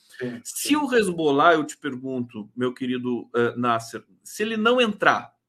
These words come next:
Speaker 2: assim, é, com, com, com a força que ele,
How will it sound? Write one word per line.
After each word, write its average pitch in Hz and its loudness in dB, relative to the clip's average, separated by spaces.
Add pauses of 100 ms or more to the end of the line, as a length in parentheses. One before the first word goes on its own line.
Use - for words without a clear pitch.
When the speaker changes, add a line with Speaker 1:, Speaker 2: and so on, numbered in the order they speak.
(680)
Speaker 2:
assim, 143 -4
é, 127 2
com, 127 -8
com, 147 -6
com 151 -2
a 143 4
força 156 -4
que 147 -2
ele, 160 0